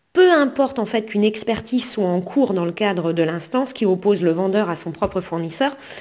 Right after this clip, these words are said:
en fait celle-ci elle n'aura d'incidence que dans les relations des parties à l'instance.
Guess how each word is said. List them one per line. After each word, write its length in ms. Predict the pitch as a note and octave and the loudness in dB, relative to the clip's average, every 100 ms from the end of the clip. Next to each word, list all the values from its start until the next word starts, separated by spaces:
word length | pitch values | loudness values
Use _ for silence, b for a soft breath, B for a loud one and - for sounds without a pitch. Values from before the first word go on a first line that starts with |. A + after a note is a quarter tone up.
| B B | B B
en 80 | F3+ | -2
fait 180 | C#4+ D4 | -2 0
celle-ci 300 | F#3+ F#3+ C4+ | -2 0 0
elle 140 | G#3 | 2
n'aura 240 | F#3 E3 | 2 2
d'incidence 500 | E3 F#3 - G#3 B3 | 0 -2 -2 -4 -2
que 80 | - | -2
dans 160 | A3+ G3+ | 0 2
les 120 | F3 | 0
relations 640 | C#3+ D3+ D4 A3+ - B3+ | -2 2 4 2 0 0
des 120 | B3 D#3+ | 0 0
parties 600 | - C4+ - - C#4+ C#4+ - | -2 -6 -6 -4 -4 -4 -6
à 100 | D3+ | -2
l'instance. 920 | D#3 B3+ C4+ - - - - - - | 2 2 2 -4 -12 -12 -14 -20 -20